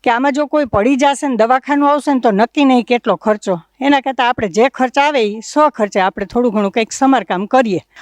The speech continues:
હવે ભાઈ, પુરુષોએ ઘણા પ્રયત્ન કર્યા છે, કહેવાનું શું હોય સરકારને? આપણે કહીએ અને સરકાર એક જ વાતમાં ધ્યાનમાં લઈ લેતી હોય તો, તો વારે વારે અને આવા પ્રશ્નો ઊભા થતા જ ના હોય. એ પોતે હવે જે નિર્ણય લે ઈ.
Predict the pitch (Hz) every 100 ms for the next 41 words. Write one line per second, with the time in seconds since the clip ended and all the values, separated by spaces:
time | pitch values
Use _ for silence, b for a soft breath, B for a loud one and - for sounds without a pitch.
0 | B 202 202 214 - 220 240 226 233 190
1 | 208 233 220 214 214 185 160 202 240 214
2 | 170 - 175 165 b b b b 247 262
3 | 269 247 240 - 240 208 180 202 208 214
4 | 196 202 196 190 165 214 220 220 214 -
5 | 220 233 226 202 - 226 220 226 233 220
6 | 214 226 240 233 202 214 254 277 269 233
7 | 208 196 - B B B 277 277 277 277
8 | 277 277 269 277 240 240 254 254 262 262
9 | 262 269 - 247 254 254 240 269 277 196
10 | 208 208 196 165 b b b b 285 285
11 | 294 285 269 254 247 214 262 254 254 247
12 | 208 220 285 247 214